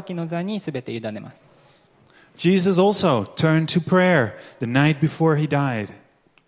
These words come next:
Speaker 1: イエス様もまたご自身が死なれるその前の夜に祈りへ体を、そして心を向けました。
Speaker 2: He knew the injustice, the slander that was waiting for him.
Speaker 1: その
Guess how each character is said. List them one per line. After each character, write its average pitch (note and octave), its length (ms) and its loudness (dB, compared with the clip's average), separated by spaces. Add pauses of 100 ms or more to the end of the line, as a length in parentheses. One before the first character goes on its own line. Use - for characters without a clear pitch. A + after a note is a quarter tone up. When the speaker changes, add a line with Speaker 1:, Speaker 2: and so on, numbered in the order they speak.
(240)
Speaker 1:
イ C3 80 -6
エ B2+ 80 -4
ス - 80 -10
様 B2 200 -6
も A#2+ 100 -8
ま A#2 140 -10
た - 360 0 (460)
ご C#3 100 0
自 C#3 200 -4
身 C3 80 -4
が A#2+ 100 -8
死 - 140 -10
な C3+ 100 -6
れ C3+ 120 -4
る C3+ 160 -6
そ - 120 -16
の B2 80 -6
前 C3 220 0
の C#3+ 80 0
夜 E3+ 200 4
に C3+ 280 -4
祈 C3 260 -2
り B2+ 40 0
へ - 160 -6 (100)
体 B2 340 -8
を、 F3 140 -6 (120)
そ - 120 -16
し - 60 -14
て C3+ 80 -12
心 F#3 320 -2
を E3 40 2
向 A#2+ 100 -6
け - 100 -18
ま A2 100 -16
し - 80 -18
た。 - 100 -20 (680)
Speaker 2:
He D3 180 -2
knew D3+ 680 2 (100)
the C3 160 0
injustice, C#3 800 -2
the A#2 80 -4
slander D#3+ 720 2
that C3+ 180 2
was B2 220 0
waiting B2+ 480 0
for G#2 200 -4
him. F2+ 200 -10 (640)
Speaker 1:
そ - 160 -16
の C#3+ 360 -4